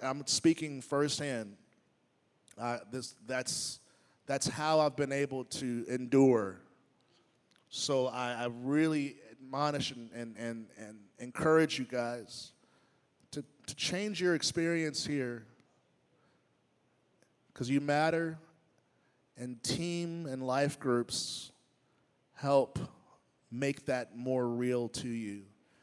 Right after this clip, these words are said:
that you matter, and it's very healing. But going back to hearing, guys, every time you go to group, every time you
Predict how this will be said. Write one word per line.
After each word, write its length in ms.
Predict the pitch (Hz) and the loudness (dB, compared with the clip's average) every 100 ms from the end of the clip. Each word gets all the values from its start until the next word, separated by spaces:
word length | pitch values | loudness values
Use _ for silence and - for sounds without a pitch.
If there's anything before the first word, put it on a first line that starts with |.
| _ - | _ -8
that 260 | 123 - 120 | -6 -6 -6
you 80 | |
matter, 320 | 113 113 110 107 | -4 -4 -2 -6
and 80 | |
it's 160 | 110 - | -6 -10
very 540 | 113 110 135 139 131 | -8 0 2 4 2
healing. 500 | 117 139 127 120 110 107 - _ _ _ _ _ _ _ _ _ _ _ _ _ _ _ - | -2 -2 -2 -2 -6 -14 -20 _ _ _ _ _ _ _ _ _ _ _ _ _ _ _ -10
But 120 | 123 | 0
going 260 | 147 143 143 | 6 6 6
back 220 | 147 143 | 4 2
to 100 | 139 | -8
hearing, 540 | 123 151 147 139 135 120 | -4 -2 -2 -4 -10 -10
guys, 460 | 127 135 131 123 - - - | -6 -2 -2 -2 -6 -10 0
every 280 | 147 160 | 2 2
time 280 | 156 156 151 | 2 0 0
you 100 | 147 | 0
go 140 | 143 143 | 0 0
to 80 | |
group, 300 | 135 143 147 | -2 -4 -4
every 200 | 139 147 | -4 -6
time 280 | 147 156 151 | -4 -4 -4
you 260 | 151 147 | 0 0